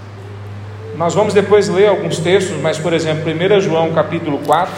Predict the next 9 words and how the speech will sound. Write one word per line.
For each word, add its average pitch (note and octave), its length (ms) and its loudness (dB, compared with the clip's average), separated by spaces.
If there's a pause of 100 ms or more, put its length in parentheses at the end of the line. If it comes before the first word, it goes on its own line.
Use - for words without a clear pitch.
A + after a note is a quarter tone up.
(420)
queria F#3 180 4
ler G3 240 6
esse - 200 -2
texto - 280 -4
com D#3 60 -6
os C3+ 140 -4
irmãos. A2 440 -6 (460)
Nós C3+ 140 -2
citamos G3 600 0